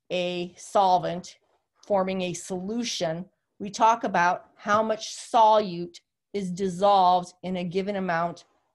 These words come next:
of the fluid. And we will symbolize it in brackets to indicate that we're talking about a concentration.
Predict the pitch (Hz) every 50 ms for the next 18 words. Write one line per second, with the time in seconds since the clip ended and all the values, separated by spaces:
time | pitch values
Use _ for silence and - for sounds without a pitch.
0 | _ _ _ _ 165 175 175 175 170 185 170 - - 240 247 247 220 180 - -
1 | - _ _ _ _ _ _ _ _ _ _ _ _ - 165 180 185 185 190 185
2 | 180 180 170 - - - 269 262 262 233 196 180 180 175 165 165 165 170 165 -
3 | 180 180 180 - _ _ _ _ _ _ _ 180 190 190 190 170 165 190 202 202
4 | 208 202 202 202 202 - - - - - - - - 208 - 170 185 190 180 185
5 | 180 - 185 175 175 180 - 185 180 190 180 - - 180 165 165 170 175 175 175
6 | 175 160 165 156 170 170 170 - - 185 170 170 170 - - 208 202 196 - 247
7 | 233 233 214 - - - - -